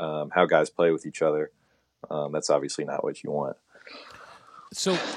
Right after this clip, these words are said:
Speaker 2: I wanna, I wanna take a step back before, uh, we get any more into this season, because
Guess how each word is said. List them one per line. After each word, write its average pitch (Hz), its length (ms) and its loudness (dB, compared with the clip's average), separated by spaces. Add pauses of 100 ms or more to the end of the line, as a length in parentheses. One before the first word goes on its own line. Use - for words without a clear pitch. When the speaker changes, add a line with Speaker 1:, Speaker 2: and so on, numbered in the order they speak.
Speaker 2:
I 156 100 -4
wanna, 202 380 -2
I 160 60 -6
wanna 185 160 -4
take 175 180 -6
a 147 60 -4
step - 300 -2
back 127 240 0
before, 120 760 -6
uh, 113 100 -2
we 110 140 -8
get 110 160 -4
any 110 140 -6
more 107 200 -8
into 104 220 -10
this 117 220 -8
season, 95 400 -12
because 107 440 -10